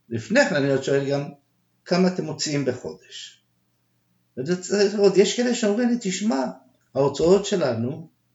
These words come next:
הם לא מי יודע מה גבוהות." סתם ניקח לדוגמה, זוג שכל אחד מסת-, מביא הביתה, ויש גם כאלה, חמישה עשר אלף שקל. זה בנטו, שים לב, כן? ויש, ונתקלתי בלא מעט זוגות כאלה.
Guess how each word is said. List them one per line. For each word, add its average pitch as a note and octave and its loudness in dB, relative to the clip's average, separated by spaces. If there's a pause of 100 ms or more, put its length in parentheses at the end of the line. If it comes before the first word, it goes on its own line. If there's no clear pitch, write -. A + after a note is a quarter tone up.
(120)
הם D#3+ -8
לא G#3 4
מי C4 0
יודע B3+ -2
מה A#3+ 4
גבוהות." G3+ -2 (380)
סתם F#3+ 4
ניקח F3+ 0
לדוגמה, A2 -2 (180)
זוג G3+ 0
שכל G#3+ 2
אחד G#3 2
מסת-, E3+ -2
מביא D3+ 4
הביתה, B2+ 2 (280)
ויש C#4+ 0
גם G3+ 2
כאלה, A2 0 (800)
חמישה D#3 4
עשר F#2+ -2
אלף E2+ -12
שקל. - -14 (720)
זה E2+ -8
בנטו, A2+ 2
שים A2 -6
לב, G2 -4 (640)
כן? A2 -4 (360)
ויש, G#3+ 0
ונתקלתי G3+ 0
בלא E3 2
מעט B2+ 0
זוגות G2 -4
כאלה. E2 -14